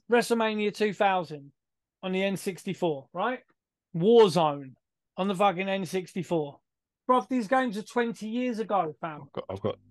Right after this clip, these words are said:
Speaker 2: W C W N W O World Tour and Revenge.
Speaker 1: Yeah,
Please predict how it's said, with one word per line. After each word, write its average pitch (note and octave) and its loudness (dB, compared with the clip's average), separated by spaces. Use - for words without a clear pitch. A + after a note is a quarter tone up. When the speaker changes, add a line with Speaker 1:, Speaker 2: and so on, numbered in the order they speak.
Speaker 2:
W F#2 2
C - -12
W F2 -4
N F2+ -6
W F2 -2
O E2 -4
World F2 -4
Tour F2+ -4
and F2 -8
Revenge. F2 -2
Speaker 1:
Yeah, C4+ 6